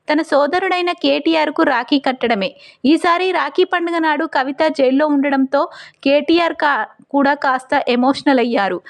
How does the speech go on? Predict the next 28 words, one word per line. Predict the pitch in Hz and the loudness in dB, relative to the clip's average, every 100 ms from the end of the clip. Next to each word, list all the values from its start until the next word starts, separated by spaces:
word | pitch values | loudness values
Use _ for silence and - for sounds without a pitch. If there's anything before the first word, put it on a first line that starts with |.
| - _ 262 | -20 _ 2
ఈ | 320 | 2
రాఖీ | 294 294 330 392 | 2 -2 0 0
పండుగ | 381 359 359 | 0 -2 -2
నాడు | 349 330 339 | -2 -2 -2
తన | 330 302 | 0 0
సోదరి | 302 269 277 330 320 | 2 2 2 0 0
కవిత | 269 262 294 | -2 -2 -2
తనతో | 302 277 269 285 262 | 0 0 0 0 2
లేరని, | 233 254 277 311 _ - - - 196 | 2 2 2 0 _ -20 -20 -8 -2
ఆమెకి | 277 311 311 | -2 -2 -4
తాను | 302 302 294 311 | -2 0 0 0
ఎప్పటికీ | 277 - - 311 349 | -2 -2 -4 0 0
అండగా | - 254 262 285 285 | 2 2 2 2 2
ఉంటానని | 262 254 262 262 262 285 | 2 0 0 0 0 0
కేటీఆర్ | 269 262 277 277 277 | 0 0 0 0 0
హామీ | 254 233 254 | -2 0 0
ఇచ్చిన | 254 254 254 | 0 0 -2
సంగతి | 247 240 233 226 262 | 0 -2 -2 -2 -2
తెలిసిందే. | 240 240 208 190 185 - - - | -2 -2 -4 -2 -2 -4 -20 -4
ప్రస్తుతం | 254 254 359 392 381 | -4 -2 -4 -2 0
ఈ | 349 | -2
విషయం | 294 359 339 | -2 -2 0
కాస్త | 320 311 330 294 | 0 -2 0 -2
సోషల్ | 294 262 262 302 285 | 0 0 0 2 2
మీడియాలో | 269 254 269 | 4 2 0
ఎంతో | 247 240 254 | 0 -2 0
వైరల్గా | 240 233 233 226 226 | 0 0 -2 -2 -2
మారింది. | 220 185 202 175 | 0 -2 -4 -6